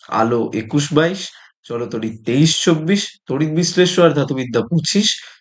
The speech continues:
জৈব রসায়ন ছাব্বিশ আর সাতাশ। এটা একটু নোট করে নে, আমার ওটা ভুল হয়েছিল একটু।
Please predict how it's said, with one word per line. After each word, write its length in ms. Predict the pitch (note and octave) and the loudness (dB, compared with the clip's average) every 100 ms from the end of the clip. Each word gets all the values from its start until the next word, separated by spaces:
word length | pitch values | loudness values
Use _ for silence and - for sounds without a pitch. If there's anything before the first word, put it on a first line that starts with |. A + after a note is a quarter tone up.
| _ | _
জৈব 300 | A#2+ D3+ E3 | -4 -2 2
রসায়ন 420 | E3 D3+ D3 D3 | 2 0 0 -4
ছাব্বিশ 720 | D3+ - D3 A2+ A#2 F3 F#3+ - - | -4 -4 -4 -4 0 0 0 -4 -4
আর 220 | A2+ D3+ - - _ _ | 2 2 0 -14 _ _
সাতাশ। 720 | - - G#2+ - - - - - _ _ - | -20 -14 -12 -10 -10 -8 -10 -12 _ _ -16
এটা 160 | A#2+ C3+ | -8 -8
একটু 180 | C3+ | -4
নোট 280 | C#3+ C3 C3 | -4 -4 -6
করে 280 | - C#3+ D3+ | -6 -4 -4
নে, 140 | F3+ A3+ | -4 -8
আমার 280 | C3 B2 B2 | -8 -4 -2
ওটা 180 | A#2 A#2+ | -2 -2
ভুল 300 | A#2 A2+ C3 | -4 -4 0
হয়েছিল 320 | C#3+ C#3+ E3 | 2 2 2
একটু। 360 | E3 D#3+ A3+ | 2 0 -8